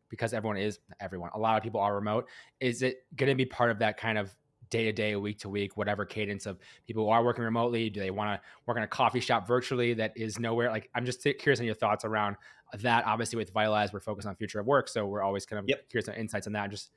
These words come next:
Speaker 1: anything on that that you think you'll build out eventually or will be part of this metaverse as well?
Speaker 2: I, I mean, I think it's already part of it. It's like, you know,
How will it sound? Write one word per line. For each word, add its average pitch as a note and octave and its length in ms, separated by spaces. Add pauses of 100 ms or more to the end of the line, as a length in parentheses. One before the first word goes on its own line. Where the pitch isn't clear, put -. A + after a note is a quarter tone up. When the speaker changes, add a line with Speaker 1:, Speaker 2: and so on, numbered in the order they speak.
(260)
Speaker 1:
anything D3 240
on A#2 120
that A2 160
that G2+ 120
you G2 360 (100)
think A2+ 220 (340)
you'll G#2+ 180
build A2 220
out A2+ 280
eventually C3 420
or A#2 100
will G2 120
be G2+ 120
part G#2 240
of F#2 160
this G2 140
metaverse F#2+ 380
as - 120
well? C3 200 (560)
Speaker 2:
I, B2 200
I B2+ 80
mean, C3 320
I A#2 60
think C#3 160
it's C3+ 140
already F2+ 420
part D#2 240
of D#2 80
it. - 160
It's - 220
like, - 320 (200)
you E2 100
know, D#2+ 220